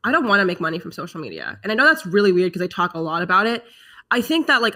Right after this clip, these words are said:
I made YouTube videos because I love it. Like, it's not about the money. It's about making videos, making content, telling a story. When I started to make money, it stressed me out. I think when I was starting to make internet, like, to be very honest, when I was making, like, videos around, like,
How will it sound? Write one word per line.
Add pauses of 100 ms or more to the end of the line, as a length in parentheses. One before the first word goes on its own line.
I
made
YouTube
videos
because
I
love
it.
Like,
it's
not
about
the
money.
It's
about
making
videos,
making
content,
telling
a
story. (640)
When
I
started
to
make
money,
it
stressed
me
out.
I
think
when
I
was
starting
to
make
internet, (180)
like,
to
be
very
honest,
when
I
was
making,
like,
videos
around,
like,